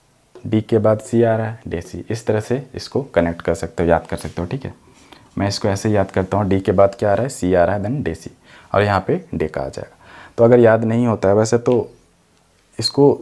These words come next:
तीन चार बार लिखो, ये खुद याद हो जाएगा। फिर भी याद नहीं होता है तो ये निमोनिक्स तुम्हारे पास है,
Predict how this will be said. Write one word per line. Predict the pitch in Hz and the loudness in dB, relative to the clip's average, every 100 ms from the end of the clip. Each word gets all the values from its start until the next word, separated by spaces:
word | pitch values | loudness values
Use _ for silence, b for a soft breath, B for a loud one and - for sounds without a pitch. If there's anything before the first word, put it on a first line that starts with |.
| - | 0
तीन | 120 120 | 2 4
चार | 127 127 | 4 2
बार | 127 | 4
लिखो, | 120 113 135 | 2 2 0
ये | 127 | 0
खुद | 127 113 | 0 0
याद | 110 98 | 2 2
हो | 92 | 0
जाएगा। | 85 80 82 | -2 -2 -2
फिर | 101 | -2
भी | 104 113 | 4 4
याद | 110 | 4
नहीं | 110 | 2
होता | 110 104 | -2 -2
है | 110 | -4
तो | 104 | 0
ये | 101 | 0
निमोनिक्स | 101 101 95 95 98 - | 0 -2 0 0 -2 -8
तुम्हारे | 98 95 95 | -6 -4 -4
पास | 87 90 | -6 -6
है, | 107 | -10